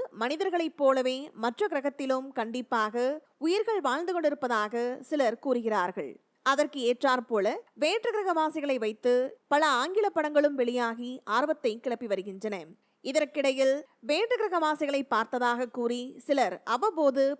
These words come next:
பரபரப்பையும் கிளப்பிவிட்டு வருகிறார்கள். எனவேதான் உண்மையிலேயே வேற்று கிரகவாசிகள் இருக்கிறார்களா என்பதை அமெரிக்க விண்வெளி ஆராய்ச்சி நிறுவனமான நாசாவும்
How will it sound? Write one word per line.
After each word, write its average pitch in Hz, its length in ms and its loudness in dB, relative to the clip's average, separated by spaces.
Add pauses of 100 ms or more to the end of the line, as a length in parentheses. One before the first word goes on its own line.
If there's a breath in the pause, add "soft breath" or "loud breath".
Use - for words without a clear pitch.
(140)
பரபரப்பையும் 320 680 0 (100)
கிளப்பிவிட்டு 277 440 -2
வருகிறார்கள். 190 640 -4 (360)
எனவேதான் 277 600 0 (100)
உண்மையிலேயே 302 960 -2
வேற்று 415 360 -2
கிரகவாசிகள் 285 640 -2
இருக்கிறார்களா 269 640 0
என்பதை 247 680 -2
அமெரிக்க 320 480 0
விண்வெளி 277 400 0
ஆராய்ச்சி 262 400 -2
நிறுவனமான 247 540 0
நாசாவும் 233 640 -2